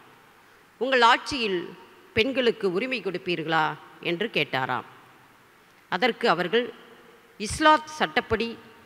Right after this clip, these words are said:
எல்லா உரிமையும் வழங்கப்படும்" என்றார்களாம். மேலும், "பெண்கள் அரசியலில் பங்கேற்று வெற்றி பெற்றால் ஆட்சியில் அமர்த்துவீர்களா?" என்று கேட்டாராம். அதற்கு அவர்கள்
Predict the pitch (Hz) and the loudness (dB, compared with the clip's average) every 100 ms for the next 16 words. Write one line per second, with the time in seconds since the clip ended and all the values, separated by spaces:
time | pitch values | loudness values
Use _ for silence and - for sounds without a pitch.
0 | - 170 226 269 269 185 220 233 202 185 | -12 -4 4 4 4 0 0 2 2 0
1 | 156 - 160 165 208 233 190 175 165 - | -2 -6 2 4 4 0 0 0 -2 -6
2 | - 160 156 151 143 139 131 113 - - | -6 -4 2 0 0 -4 -6 -12 -20 -20
3 | - - - _ 175 170 170 190 - - | -20 -20 -20 _ 0 0 0 -4 -6 -18
4 | - - - - - - _ - 269 330 | -20 -20 -20 -20 -20 -20 _ 4 6 6
5 | 339 196 240 - 277 269 247 226 - 208 | 6 6 4 -4 -4 -2 -4 -4 -4 -2
6 | 240 233 - 190 185 226 208 - 180 190 | -4 -4 -4 -6 -6 -2 -2 2 2 2
7 | 233 - - - - - - - - - | 0 -8 -20 -20 -20 -20 -20 -20 -6 6
8 | 226 302 - 277 254 240 165 208 208 254 | 6 6 -4 -6 -4 -6 -6 -6 -6 -8
9 | 208 180 175 170 156 135 - - - 165 | -4 -4 2 4 2 -2 -14 -20 -10 -6
10 | 170 247 185 160 151 135 135 - - - | -4 -2 -2 0 0 0 0 -4 -20 -20
11 | - - - - _ _ 180 262 - 220 | -20 -20 -20 -20 _ _ -4 -4 -2 -2
12 | 175 175 170 | -2 -4 -4